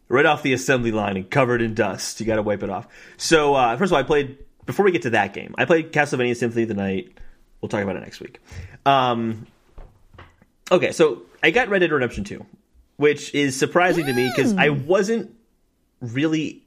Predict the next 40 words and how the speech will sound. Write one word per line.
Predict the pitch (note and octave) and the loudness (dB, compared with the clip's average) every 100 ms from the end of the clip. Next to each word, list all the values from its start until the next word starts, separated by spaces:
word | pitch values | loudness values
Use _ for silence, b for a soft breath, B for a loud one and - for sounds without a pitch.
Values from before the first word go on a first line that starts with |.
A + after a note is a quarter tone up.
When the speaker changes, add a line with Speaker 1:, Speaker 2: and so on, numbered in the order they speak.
| _ | _
Speaker 1:
that | A2+ G2+ G#2+ G#2+ - | -8 -2 0 0 0
amped | G2+ A2 C#3 | -4 -2 -2
about | C3 C3+ | -2 -2
it | C#3+ - | -2 -4
beforehand. | G#2 - A2+ A#2+ C3+ | -10 -4 -2 0 0
Speaker 2:
Yeah. | B2 | 2
Speaker 1:
Like, | F3 | 0
I | |
knew | A3 | 0
it | |
was | G#3+ | 0
gonna | D#3+ C#3 | 0 0
be | |
a | B2 | 2
good | B2 G#2+ | 0 0
game. | G#2 G#2+ G2+ B - | -2 -2 -6 B -10
I | F#3 | -2
don't | F#4+ | -2
think | A#3+ F#3 | 0 0
I | |
really | C#3 C#3 | 2 0
talked | - A2+ A#2 | 0 -2 -2
about | F#2+ F#2 | -2 -4
it | F#2+ | -4
on | F#2 | -6
the | |
show | F#2 - F2+ A1+ A2 - _ _ _ _ _ _ _ _ _ _ _ _ _ | -4 -2 -2 -4 -10 -16 _ _ _ _ _ _ _ _ _ _ _ _ _
too | - | -4
much. | G#2+ - - - - - _ _ _ _ _ _ _ - | -2 -4 -8 -12 -14 -16 _ _ _ _ _ _ _ -4
Speaker 2:
We | D#3 | 0
talked | F3+ G#3 | 0 0
about | D#3+ | -2
some | D3+ | -2
of | C#3 | -4
the | A#2+ | -2
trailers | C3 C3 B2 | -2 -2 -4
and | A#2 | -6
things | B2 A#2+ | -6 -6
like | A2+ | -4
that. | B2+ A#2 A2+ | 0 0 -2